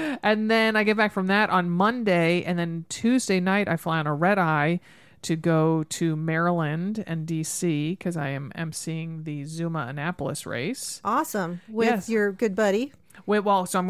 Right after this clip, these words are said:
Speaker 1: yeah, I'm gonna see my best friend from high school for two days, and then Phoebe, a longtime Bammer, is coming down from New Hampshire.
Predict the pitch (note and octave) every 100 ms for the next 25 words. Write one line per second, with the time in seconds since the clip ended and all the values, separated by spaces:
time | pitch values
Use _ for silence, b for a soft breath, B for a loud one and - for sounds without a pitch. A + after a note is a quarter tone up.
0 | F3+ G3+ F#3+ F3 - F#3 F3 E3+ E3+ E3+
1 | F#3+ G#3 F#3 E3+ F#3+ G3+ - A3+ A3 G#3+
2 | A#3 A3 A3+ A#3+ - F#3 F3+ F3 F3 E3+
3 | E3+ - G#3 A3 F#3+ G3 G#3+ E3+ E3 E3+
4 | E3+ E3 E3+ F3 E3 D#3+ D#3 F#3 G3+ D#3+
5 | F3+ B B B E3+ - - F#3 F3+ F3+
6 | F3 F3+ F#3 F3+ F3 C4 F4+ - E2